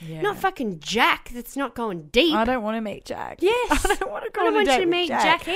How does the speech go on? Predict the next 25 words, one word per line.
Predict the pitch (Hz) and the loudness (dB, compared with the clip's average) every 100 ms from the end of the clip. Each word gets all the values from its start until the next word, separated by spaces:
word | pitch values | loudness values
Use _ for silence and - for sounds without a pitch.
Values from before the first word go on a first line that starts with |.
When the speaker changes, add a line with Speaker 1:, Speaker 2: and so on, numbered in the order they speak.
| 440 | -2
Speaker 2:
You've | 370 466 | 0 2
been | 427 466 466 | 6 6 6
with | 453 - | 2 4
Speaker 1:
I | |
Speaker 2:
Jack. | 403 381 277 | 8 8 8
Speaker 1:
want | 294 277 | 4 2
the | 277 | -2
bro-, | 254 254 - - | -4 -6 -10 -8
no, | 277 285 311 302 | -4 -2 0 0
I've | 240 226 | -2 -4
been | 233 277 | -6 -6
with | 302 262 | -8 -10
Jack. | 196 156 - - - - | -10 -10 -14 -18 -20 0
I | 233 | 0
want | 254 269 262 - _ _ _ _ _ | 2 0 -2 -6 _ _ _ _ _
the | 233 | -6
other | 208 240 | -4 -4
guy, | 208 160 101 | -2 -2 -2
Speaker 2:
Totes, | - 349 381 202 | -4 -2 -2 0
Speaker 1:
the | |
real | 233 240 | 2 2
Speaker 2:
and | 277 | 2
Speaker 1:
guy. | 165 143 - - - | -2 -4 -8 -14 -6
Okay, | 240 240 220 | -4 -2 -4
so | - 208 196 190 | -4 -2 -2 -4